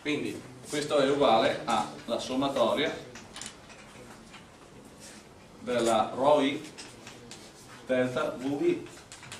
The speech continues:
che va da uno a n, quindi questa è una stima. Prendo il mio tubero, la taglio con un coltello a fare tante, perché immaginiamo che questa sia una patata,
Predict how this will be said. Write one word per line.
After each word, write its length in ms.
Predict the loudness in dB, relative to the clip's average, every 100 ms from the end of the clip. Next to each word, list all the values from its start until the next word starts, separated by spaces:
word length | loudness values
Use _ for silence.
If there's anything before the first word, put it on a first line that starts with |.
| -18 -18 -16 -14 -14 -16 -16 -12 -10 -10 -12 -18 -14 -6
che 80 |
va 180 | 0 2
da 200 | 4 2
uno 480 | 2 2 2 -2 -6 -12
a 200 | -4 -2
n, 260 | 0 -2 -4 -6
quindi 220 | -8 -6
questa 220 | -8 -8
è 20 |
una 100 | -6
stima. 340 | -8 -6 -6 -8 -10 -14 -16 -16 -6
Prendo 260 | 2 4 4
il 100 | 2
mio 160 | 2
tubero, 580 | 2 0 4 6 6 4 -8 -20 -14
la 220 | 0 2
taglio 600 | 6 8 8 8 4 2 0
con 240 | -2 2
un 220 | 4 4 2
coltello 400 | -2 0 0 0
a 60 |
fare 340 | 2 4 4 4
tante, 300 | 2 2 0
perché 360 | -2 0 -2 -6 -8 -6
immaginiamo 380 | -4 0 2 0
che 40 | -2
questa 200 | -8 -6
sia 120 | -6
una 100 | -6
patata, 580 | -4 -2 0 -2 -4